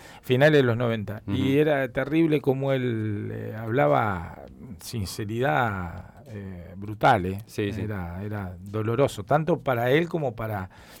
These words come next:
Speaker 1: lo que él decía, cómo lo había vivido, ¿no? Lo
Speaker 2: Ujú.
Speaker 1: había vivenciado esos primeros años que, donde no entendía nada.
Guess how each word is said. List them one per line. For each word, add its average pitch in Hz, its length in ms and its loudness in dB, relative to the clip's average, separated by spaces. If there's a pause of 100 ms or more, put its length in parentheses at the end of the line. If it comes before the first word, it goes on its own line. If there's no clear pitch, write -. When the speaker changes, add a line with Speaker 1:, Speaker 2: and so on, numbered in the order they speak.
(260)
Speaker 1:
lo 120 140 0
que 147 100 2
él 175 80 6
decía, 160 380 4
cómo 139 240 2
lo 127 160 6
había 123 400 4
vivido, 107 640 0
¿no? 139 240 -6
Lo 104 60 -4
Speaker 2:
Ujú. 107 100 -4
Speaker 1:
había 127 220 2
vivenciado 113 580 0
esos - 220 -8
primeros 113 500 -6
años 135 260 -2
que, 92 460 -6 (100)
donde 95 280 -4
no 151 100 -2
entendía 120 340 -2
nada. 160 300 0